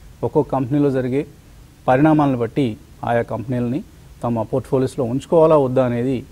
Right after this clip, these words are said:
ఇన్‌స్టిట్యూషనల్ ఇన్వెస్టర్స్ డిసైడ్ చేస్తారు. ఎందుకంటే ఇన్‌స్టిట్యూషనల్ ఇన్వెస్టర్సే ఏ స్టాక్ అయినా పెరగాలన్నా తగ్గాలన్నా వాళ్ళ యాక్షన్స్, రియాక్షన్సే ప్రధాన కారణం. So ఈ అంశాన్ని మనం గమనించాలని పదే పదే అనుకునే అంశం, ఇదేం కొత్త అంశం ఏం కాదు.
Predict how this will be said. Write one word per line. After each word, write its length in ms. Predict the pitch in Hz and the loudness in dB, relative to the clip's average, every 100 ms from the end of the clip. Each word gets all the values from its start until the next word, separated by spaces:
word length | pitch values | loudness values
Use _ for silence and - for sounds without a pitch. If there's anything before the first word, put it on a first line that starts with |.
| - | -6
ఇన్‌స్టిట్యూషనల్ 480 | 135 139 160 139 131 | -4 -2 -4 -6 -6
ఇన్వెస్టర్స్ 380 | 123 120 151 - | -6 -6 -10 -8
డిసైడ్ 280 | 113 - 107 | -12 -10 -12
చేస్తారు. 300 | 101 - 113 | -12 -14 -14
ఎందుకంటే 280 | 117 165 165 | -8 -4 0
ఇన్‌స్టిట్యూషనల్ 400 | 151 175 175 170 | 0 -2 -2 0
ఇన్వెస్టర్సే 540 | 160 - 147 - 175 - - - - | 0 0 -2 0 -4 -4 -20 -20 -4
ఏ 100 | 120 | -2
స్టాక్ 300 | 131 147 139 | 0 0 0
అయినా 120 | 147 147 | 0 0
పెరగాలన్నా 460 | 120 120 127 131 | 0 0 0 -2
తగ్గాలన్నా 600 | 127 113 117 117 117 117 - - - - - | -4 -4 -2 -2 -2 -6 -8 -20 -20 -16 -4
వాళ్ళ 240 | 110 131 | 0 4
యాక్షన్స్, 500 | 127 117 - 156 147 | 4 2 0 -2 0
రియాక్షన్సే 640 | 127 123 - 123 - 135 113 - - - | 0 0 -2 -10 -4 -4 -4 -12 -20 -2
ప్రధాన 340 | 123 143 143 | 0 4 2
కారణం. 320 | - 101 98 - - - - - - - 147 | 2 -2 -4 -14 -20 -20 -20 -20 -20 -8 -4
So 120 | 127 | -2
ఈ 100 | 131 | 0
అంశాన్ని 360 | 143 160 156 | 0 2 2
మనం 220 | 151 127 - - - - - | 2 0 -4 -14 -20 -6 0
గమనించాలని 440 | 127 135 131 135 | 2 2 2 0
పదే 200 | 151 135 | 2 2
పదే 200 | 156 160 | 4 4
అనుకునే 280 | 143 127 143 | 2 2 0
అంశం, 280 | 131 117 139 | 0 -2 -4
ఇదేం 240 | 127 120 | -2 -2
కొత్త 240 | 117 113 135 | -4 -4 -2
అంశం 280 | 127 - 123 | -2 -2 -4
ఏం 80 | |
కాదు. 280 | 107 98 90 | -4 -8 -8